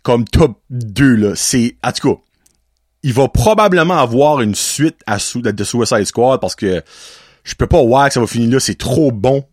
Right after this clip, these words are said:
pour être fini, là. Euh, après ça, t'as David Dalsmation,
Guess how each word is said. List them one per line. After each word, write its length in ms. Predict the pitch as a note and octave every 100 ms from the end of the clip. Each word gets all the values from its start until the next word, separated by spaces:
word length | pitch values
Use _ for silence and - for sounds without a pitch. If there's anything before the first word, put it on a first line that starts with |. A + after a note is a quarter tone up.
| _ -
pour 220 | B2 G#2+
être 240 | A2 - _ _ _
fini, 500 | - - B2 A#2+ D3
là. 60 | E3 - - - - - -
Euh, 280 | A#2 A#2 A#2
après 200 | A2+ -
ça, 140 | G3+
t'as 260 | - D3 C3
David 460 | A#2+ G3 F#3+ G#3+ -
Dalsmation, 1500 | A2+ G#2 F#2+ D#3+ F3+ C#3+ - - B2 C#3+ C#3+ D#3+ F3 F#3+ A3